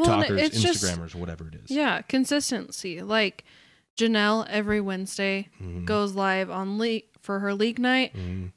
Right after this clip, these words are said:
Speaker 1: talks to the chat and everything, engages with them so they feel, like, connected. So she's gonna grow a following that way.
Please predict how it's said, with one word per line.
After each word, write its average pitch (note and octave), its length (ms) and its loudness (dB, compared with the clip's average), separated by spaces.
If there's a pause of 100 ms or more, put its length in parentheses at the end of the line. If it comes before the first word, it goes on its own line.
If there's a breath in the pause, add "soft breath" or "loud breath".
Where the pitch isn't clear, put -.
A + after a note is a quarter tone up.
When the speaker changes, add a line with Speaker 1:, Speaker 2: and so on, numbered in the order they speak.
(120)
Speaker 1:
talks - 400 0
to A3+ 100 -2
the G#3+ 100 2
chat G3 460 0
and G3+ 120 -4
everything, G3+ 320 -2
engages G#3+ 540 0
with G3 140 -2
them F#3+ 220 -2
so G3 160 -4
they G3+ 520 0 (100)
feel, G3 640 -2 (300)
like, F3 180 -6
connected. G#3 600 -4
So F3+ 340 -2
she's G3 220 -6
gonna G3 180 -6
grow F#3 200 -2
a - 20 -6
following F#3 400 -6
that F#3 220 -2
way. F#3+ 260 -2